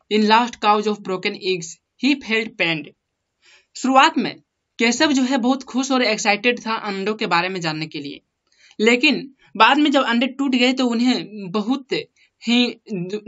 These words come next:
दुखी हुआ। नेक्स्ट क्वेश्चन, state whether the following statement are true or false। यहाँ दिए गए स्टेटमेंट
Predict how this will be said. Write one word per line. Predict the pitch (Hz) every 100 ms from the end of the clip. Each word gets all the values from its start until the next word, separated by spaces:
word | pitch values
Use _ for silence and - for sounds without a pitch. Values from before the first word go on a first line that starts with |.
| 196
दुखी | 214 214 262
हुआ। | 214 151 143 - _ _ _ _ _ _ _ _ _ _ _ _ _ _ - -
नेक्स्ट | 269 311 -
क्वेश्चन, | 208 170 160 139 - - _ _ - - 214
state | 214 277 262
whether | 226 233
the | 233 240 226
following | 214 233 220
statement | 214 214 220 214 -
are | 202 202
true | - 208
or | 202 180 165
false। | 147 - -
यहाँ | 208 247
दिए | 226 262
गए | 269 262
स्टेटमेंट | - 226 240 220 247